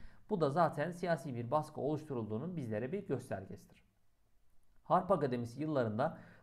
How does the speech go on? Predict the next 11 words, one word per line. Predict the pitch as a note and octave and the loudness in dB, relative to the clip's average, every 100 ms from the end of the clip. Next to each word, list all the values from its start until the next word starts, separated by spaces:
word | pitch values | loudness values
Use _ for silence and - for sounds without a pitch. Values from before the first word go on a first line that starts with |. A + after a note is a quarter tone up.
| - | -18
Mustafa | - F3+ F3+ | -4 -2 0
Kemal'in | F3+ E3+ F#3 | 0 2 0
siyasi | F3 F3+ F3 F3 G3+ | -4 0 2 2 -4
fikirleri | - E3+ D3+ E3 | -8 -4 -2 0
olgunlaşmıştır | D#3+ D3+ C#3 D3+ D3+ D3 F3+ F3+ B2+ | 2 2 0 0 -2 -2 -8 -4 -2
bilgisine | A#2+ A#2 - A#2+ A2 | -2 -4 -2 -2 -2
de | A2 | -2
buradan | C#3 A2 G#2+ G#2 | -2 -2 -4 -2
ulaşabiliriz. | G#2 - A#2+ C#3 C#3 C#3+ - - - - | -4 -2 -4 2 0 0 -10 -20 -20 -4
Çünkü | F#3 F3 F3 | -2 0 0
bakın, | D3 D3 E3 F#3 | 0 2 2 0